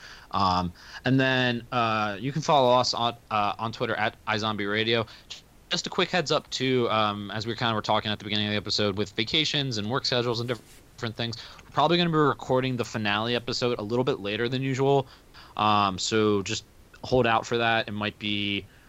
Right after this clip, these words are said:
probably about, like, maybe, maybe a week or so after the finale airs. Um, probably, probably a little bit longer than that, actually, maybe closer to two weeks. But just, just be on the lookout. We'll, we'll let you know when it, when it gets posted. You know, if you're subscribed on,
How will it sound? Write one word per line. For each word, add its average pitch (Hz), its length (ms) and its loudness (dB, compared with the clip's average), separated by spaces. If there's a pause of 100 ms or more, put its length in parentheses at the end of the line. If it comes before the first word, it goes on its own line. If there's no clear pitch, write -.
(100)
probably 113 540 2
about, 101 380 2
like, 95 160 -6
maybe, 98 440 -4
maybe 107 200 -2
a 101 80 2
week 98 280 -2
or 107 60 0
so 98 240 2
after 90 300 0
the 98 80 -8
finale 98 540 -2
airs. 95 500 0 (320)
Um, 87 680 -2 (260)
probably, 98 840 0
probably 104 540 0 (180)
a 95 60 -6
little 98 180 0
bit 87 160 -2
longer 90 360 -2
than 87 160 -4
that, 85 200 2
actually, 85 440 0
maybe 90 180 -2
closer 90 260 0
to 82 100 -2
two - 180 -2
weeks. - 400 -4 (360)
But 98 340 2
just, 113 400 2
just - 180 -6
be 156 80 2
on 151 80 2
the 147 60 2
lookout. 131 540 4
We'll, 110 280 0
we'll 110 140 0
let 117 220 2
you 117 60 -2
know 107 420 0
when 98 360 -4
it, 95 160 -4
when 101 140 -4
it 98 40 -4
gets 101 180 -2
posted. 104 460 0
You 95 80 -2
know, 90 200 -4
if 90 160 -6
you're 101 80 -4
subscribed 107 640 2
on, 101 260 0